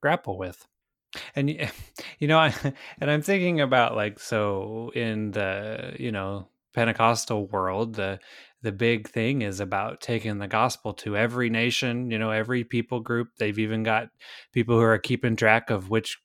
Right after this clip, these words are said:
which groups don't have the Bible translated in their language yet. And there's a whole, I, I mean, it's not just Pentecostals that do that, but, um, they're very supportive of that idea, you know.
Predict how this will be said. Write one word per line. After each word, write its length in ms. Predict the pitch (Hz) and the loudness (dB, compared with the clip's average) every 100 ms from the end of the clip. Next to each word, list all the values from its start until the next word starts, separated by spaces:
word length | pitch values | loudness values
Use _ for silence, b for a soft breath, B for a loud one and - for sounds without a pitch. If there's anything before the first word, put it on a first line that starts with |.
| - | -4
which 320 | 135 127 - | -2 0 -2
groups 320 | 131 131 135 | -2 -2 0
don't 240 | 120 120 120 | 2 4 4
have 200 | 120 113 | 2 2
the 80 | 110 | 4
Bible 400 | 110 117 120 117 | 4 4 2 0
translated 600 | 117 113 113 113 110 107 | 2 2 4 2 2 0
in 120 | 110 | 0
their 180 | 113 107 | 2 2
language 500 | 107 113 117 113 113 | 2 2 2 0 2
yet. 220 | 110 - | 2 2
And 100 | 104 | -4
there's 200 | 95 95 | -6 -6
a 40 | 98 | -4
whole, 460 | 104 110 107 107 - B 110 | 0 2 2 0 -4 B 0
I, 140 | 123 127 | 2 4
I 80 | 135 | 4
mean, 160 | 131 | 4
it's 180 | 127 - | 2 0
not 240 | 135 135 | 0 0
just 300 | 113 123 - | 2 0 0
Pentecostals 640 | 113 104 117 120 - 107 98 | -4 0 2 2 0 -6 -4
that 160 | 98 | -4
do 180 | 95 101 | -2 -2
that, 260 | 95 104 - | -2 -4 -6
but, 160 | 123 120 _ 120 | -6 -8 _ -4
um, 280 | 110 98 | -4 -2
they're 140 | 95 117 | 0 4
very 480 | 117 107 101 113 - - | 6 4 4 -2 -10 -8
supportive 600 | - - 139 120 101 95 | -6 2 6 6 4 -4
of 140 | 95 | -4
that 200 | 107 110 | -4 -2
idea, 380 | 107 98 107 113 | -4 -6 -8 -6
you 160 | 107 104 | -6 -4
know. 260 | 98 104 | -6 -12